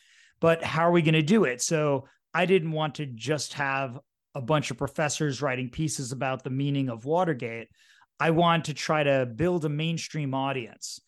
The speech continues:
and show the readers of our journal, like you were just saying, we hear academic journal and it has a connotation that it's going to be dull, stilted writing,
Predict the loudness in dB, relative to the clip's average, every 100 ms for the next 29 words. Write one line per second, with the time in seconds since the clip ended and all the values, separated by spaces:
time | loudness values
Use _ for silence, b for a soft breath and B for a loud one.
0 | b b _ 0 2 2 0 0 4 6
1 | 6 6 4 0 -2 0 0 0 -2 -4
2 | -4 -8 -4 -4 0 -2 -2 -6 -8 -10
3 | _ b b -4 4 4 4 0 0 -2
4 | -2 -4 -6 b b _ -2 -2 0 2
5 | 4 2 0 0 0 0 -2 0 0 0
6 | -2 -2 -4 -4 -6 -6 -6 -6 -4 -2
7 | -2 -2 -2 -2 -2 -6 -6 -6 -4 -6
8 | -2 0 0 -2 -6 -8 -6 -6 -6 -2
9 | 0 0 0 0 -4